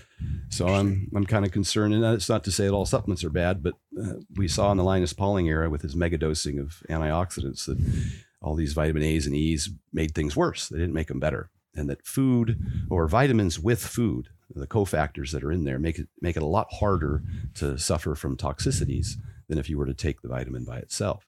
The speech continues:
It's true of iron, a host of other supplements. So I don't mean to be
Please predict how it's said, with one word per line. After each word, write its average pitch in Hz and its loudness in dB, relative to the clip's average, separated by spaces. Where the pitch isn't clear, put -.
It's - -14
true - -8
of - -2
iron, 65 -6
a 60 -12
host 67 -8
of - -6
other 64 -6
supplements. 62 -8
So 69 -8
I 80 -2
don't 85 0
mean 80 4
to 73 0
be 69 -2